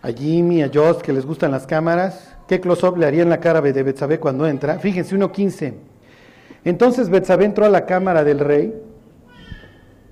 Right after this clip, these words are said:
y el rey ya era muy viejo, y Abisac sunamita le servía. O sea, piensen en que ella está ahí preparando en la cámara real.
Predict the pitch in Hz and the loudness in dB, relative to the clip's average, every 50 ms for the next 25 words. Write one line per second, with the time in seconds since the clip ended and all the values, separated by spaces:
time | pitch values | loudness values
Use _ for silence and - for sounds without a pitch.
0 | _ _ _ - - _ - 156 165 165 165 185 202 202 180 196 190 190 180 180 | _ _ _ -20 -20 _ 0 2 2 4 4 4 4 4 6 4 4 4 4 2
1 | 180 175 165 151 160 151 151 - 151 - 247 240 - - - - - _ _ _ | 2 0 2 2 2 2 2 0 -2 -4 -6 -6 -10 -16 -20 -20 -20 _ _ _
2 | _ _ _ - 147 156 147 156 151 - 196 185 190 - 165 147 139 147 165 165 | _ _ _ 0 0 0 0 0 -2 -2 -2 -2 -4 -4 -6 -4 -4 -4 -4 -4
3 | 165 156 143 135 127 - 143 135 135 131 151 151 143 123 110 - - - - _ | -4 -4 -4 -6 -6 -4 -4 -4 -4 -4 -4 -4 -6 -6 -8 -12 -20 -20 -20 _
4 | _ _ - - - _ _ _ _ _ _ _ _ - 196 196 196 285 311 320 | _ _ -20 -20 -20 _ _ _ _ _ _ _ _ -4 -4 0 2 2 2 2
5 | 311 - 294 247 214 175 156 - 170 175 180 185 185 170 160 - - 180 165 165 | 2 0 0 0 0 0 -2 -2 0 0 0 0 0 -2 -2 -4 -4 -4 -4 -2
6 | 165 165 165 160 147 135 151 139 135 - 143 143 165 175 175 175 170 165 151 147 | -2 -4 -4 -6 -6 -4 -6 -6 -4 -2 -2 0 0 0 -2 -2 -4 -4 -4 -4
7 | 139 147 160 156 160 156 143 135 131 131 143 160 170 175 180 196 247 240 | -6 -6 -6 -6 -4 -4 -4 -4 -4 -2 -2 -2 0 0 -2 -4 -6 -10